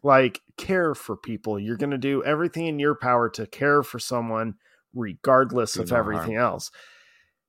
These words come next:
Speaker 1: And then
Speaker 2: Yeah.
Speaker 1: the orderlies come in. Sure, they're gonna have their own conversation. But, yeah, the way they just, like, toss her around, they're like,
Speaker 2: <laughs>
Speaker 1: "Okay."
Speaker 2: Spoon feeding her.
Speaker 1: The
Speaker 2: Like,
Speaker 1: feeding scene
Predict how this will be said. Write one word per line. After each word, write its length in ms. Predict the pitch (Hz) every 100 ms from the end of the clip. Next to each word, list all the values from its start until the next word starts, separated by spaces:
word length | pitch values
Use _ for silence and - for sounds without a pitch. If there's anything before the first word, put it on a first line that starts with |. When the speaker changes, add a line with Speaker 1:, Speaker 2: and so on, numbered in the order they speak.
| _ _
Speaker 1:
And 180 | 156 143
then 120 | 143
Speaker 2:
Yeah. 60 | 139
Speaker 1:
the 100 | 143
orderlies 580 | 151 147 147 139 131 -
come 220 | - 127
in. 300 | 127 123 120
Sure, 360 | - 160 156 156
they're 140 | 147
gonna 180 | 139 131
have 180 | 120 131
their 140 | 123
own 140 | 120
conversation. 720 | 107 117 110 104 117 113 - 110
But, 400 | 131 131 117 139
yeah, 160 | 208
the 140 | 233 123
way 240 | 117 165
they 140 | 214
just, 240 | 190 147 -
like, 280 | 127 95 - -
toss 360 | - 101 90
her 100 | 90
around, 680 | 87 113 180 180 175 175 156 -
they're 160 | 101
like, 380 | 104 101 92 - _ _ _ _
Speaker 2:
<laughs> 440 | - - - 87 _ _ _ _ _ _ _
Speaker 1:
"Okay." 460 | 160 135 - - -
Speaker 2:
Spoon 460 | - - - 82 82
feeding 380 | - 87 82 82
her. 320 | 82 82 80
Speaker 1:
The 120 | - 160
Speaker 2:
Like, 60 |
Speaker 1:
feeding 680 | - - 233 226 160 101 82
scene 500 | - 117 90 80